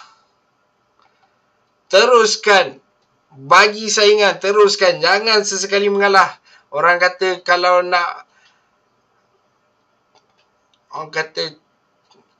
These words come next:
seluk pekasan biar sampai ke pangkal lengan.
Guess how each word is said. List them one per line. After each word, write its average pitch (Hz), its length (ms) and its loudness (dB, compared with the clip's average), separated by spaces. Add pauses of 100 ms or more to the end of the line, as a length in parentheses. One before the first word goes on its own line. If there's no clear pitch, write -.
(220)
seluk - 920 -4
pekasan 180 600 -2
biar 175 160 -2
sampai 190 400 -2
ke - 120 -14
pangkal 190 320 -2
lengan. 202 440 -2